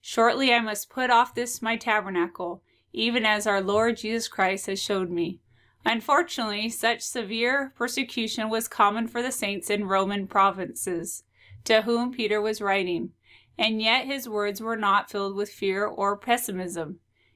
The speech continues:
Instead, he taught the saints to greatly rejoice, even though they were in heaviness through manifold temptations. He counseled them to remember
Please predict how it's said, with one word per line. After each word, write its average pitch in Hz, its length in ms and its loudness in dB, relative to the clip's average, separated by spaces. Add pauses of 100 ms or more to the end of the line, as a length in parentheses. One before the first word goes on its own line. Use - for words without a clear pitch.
Instead, 202 600 0
he 269 160 2
taught 208 260 0
the 247 80 -6
saints 214 380 -4
to 254 120 -6
greatly 214 340 0
rejoice, 247 760 0 (380)
even 269 380 4
though 220 260 4
they 214 200 6
were 208 220 4
in 202 240 0
heaviness 208 680 0
through 196 480 0
manifold 220 640 0 (160)
temptations. 190 960 -2 (420)
He - 180 -2
counseled 277 520 0
them 196 340 -4
to 240 160 -8
remember 233 680 0